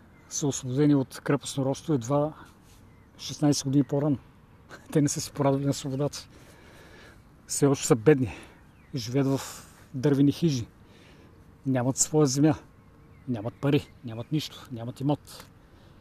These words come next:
Нямат тази свобода, която са имали дори българите, макар и в рамките на Османската империя.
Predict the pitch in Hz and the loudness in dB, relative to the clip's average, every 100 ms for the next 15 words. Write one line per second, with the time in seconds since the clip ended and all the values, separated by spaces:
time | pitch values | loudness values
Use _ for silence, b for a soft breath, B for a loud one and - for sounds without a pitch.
0 | b - 127 123 135 151 147 143 135 147 | b -10 -6 -4 -2 -2 -2 -2 -2 0
1 | 151 - - 143 156 131 139 160 156 160 | -2 -4 -2 0 0 0 0 0 2 2
2 | 147 - - 131 - 131 120 131 117 - | 2 -2 -8 -8 -4 -4 -4 -4 -6 -6
3 | 117 117 117 - - - - - 117 - | -8 -8 -12 -18 -20 -20 -20 -16 -12 -8
4 | 131 - - 113 127 113 | -8 -8 -12 -14 -12 -14